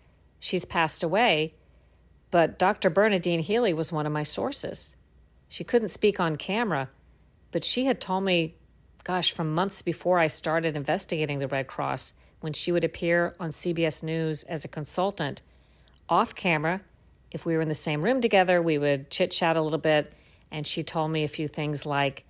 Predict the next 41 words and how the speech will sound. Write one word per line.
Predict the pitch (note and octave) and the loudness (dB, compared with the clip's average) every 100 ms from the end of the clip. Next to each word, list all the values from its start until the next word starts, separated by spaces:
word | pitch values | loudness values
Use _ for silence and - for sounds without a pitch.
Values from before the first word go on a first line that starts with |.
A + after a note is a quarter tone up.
| _ _ _ _ _ | _ _ _ _ _
"The | D3 | -4
Red | D3 D3 | -2 -2
Cross | - D3 - | -2 0 0
blood | - D#3 E3 | 2 2 4
supply | - D#3+ - D#3 D#3 | 0 0 0 2 4
is | D#3 | 2
a | D#3+ | 0
bloody | C#3 C#3+ D#3 D#3+ | 0 0 2 2
mess." | D#3 C3+ A#2 - - - _ | 0 0 2 2 0 -10 _
I | D#3 | -2
remember | E3 E3+ E3+ | 0 0 2
her | E3 | 0
saying | - E3 D#3+ | 2 2 2
that | D#3+ | -2
phrase | - D#3+ D#3+ | 0 0 0
to | - | -2
me | D#3 | -2
several | D3 - D#3+ D#3+ | -2 2 2 0
times. | D3+ D#3 C#3+ C#3 | -2 -4 -4 -2
I | D3 | 0
ended | D#3+ F3 | 0 2
up | E3+ | 0
looking | D#3+ D#3 D#3+ | 0 -4 -2
into | E3 D#3+ | 0 2
that, | D3+ D3+ E3+ | 4 4 4
and | |
it | E3 | 2
was. | E3+ F#3+ C3+ - - - _ _ - | 4 4 4 2 -4 -8 _ _ -10
I | |
have | D3+ D3+ | -8 -6
to | E3 | -4
agree | D3+ F3+ | 0 0
with | D#3 - | 0 -2
her. | C3 | -4
I | C#3 | -4
did | D3 C#3+ | -4 -4
some | D#3+ | -4
investigating | D3 D3 - - D3 D3 | -4 -6 -6 -6 -4 -4
on | C#3+ | -6
that, | C3 - | -6 -4
too. | - G3 A2+ | -2 -2 -4